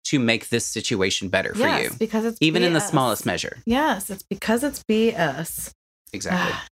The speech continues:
Speaker 2: So yeah, that's the story. That is the story.
Speaker 1: What do you have for us, Ashley?
Speaker 2: I have just a couple of, so there's a couple different things out there to watch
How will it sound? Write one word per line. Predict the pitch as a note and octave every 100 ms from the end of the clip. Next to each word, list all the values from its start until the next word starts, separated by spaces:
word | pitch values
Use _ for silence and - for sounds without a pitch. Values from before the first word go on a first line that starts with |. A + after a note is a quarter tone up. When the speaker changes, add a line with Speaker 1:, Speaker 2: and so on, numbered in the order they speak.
| -
Speaker 2:
So | B3 B3+
yeah, | B3 B3+ D4 F3+
that's | G3 A3
the | -
story. | A3 - A3+ A3+ E3
That | D#3+ F3 G3 F#3+
is | F#3+ F#3+ F#3+ -
the | G3
story. | G3 - D#3 D3 C#3+ C#3 C3+ C3+ _ _ _ -
Speaker 1:
What | F3 F#3+
do |
you | G3 G#3+ A3+
have | - C#3+ -
for | - -
us, | - -
Ashley? | - - - C3+ - -
Speaker 2:
I | C#4
have | F4 G4+
just | - D4 C#4+
a |
couple | C#4+ A3+ A3 G#3+ G3
of, | F#3 F3+
so | - B3+
there's | D#4 G#4+ - -
a | A#3+ A3
couple | - A3 G#3
different | G3 F#3+ F#3+
things | F3 E3+
out | F3 F3
there | - F3 E3 E3 D3+ - _ -
to | G3+
watch | F3+ E3+ D#3 D#3+ - -